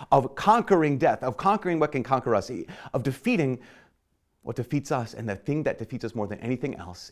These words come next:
is the possibility, the reality that we could be forever separated from God. It's finished. And that's the thing, we have to under-, assert this, that Jesus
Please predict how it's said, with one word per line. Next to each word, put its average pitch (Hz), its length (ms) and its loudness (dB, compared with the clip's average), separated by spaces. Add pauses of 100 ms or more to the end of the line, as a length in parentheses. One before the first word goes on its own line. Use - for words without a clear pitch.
is 92 460 -10 (600)
the 123 60 -12
possibility, 120 800 -6 (100)
the 120 80 0
reality 127 540 2 (1160)
that 95 80 -10
we 110 100 0
could 98 120 -8
be 101 80 -4
forever 107 360 2
separated 90 460 -4
from 90 140 -6
God. 90 240 -8
It's - 160 -14
finished. 143 420 -6 (840)
And 127 80 0
that's 131 140 4
the 127 80 0
thing, 117 140 2
we 101 120 4
have 117 100 4
to 131 80 4
under-, 107 200 0
assert 117 260 2
this, 90 100 -4
that 95 160 0
Jesus 127 300 0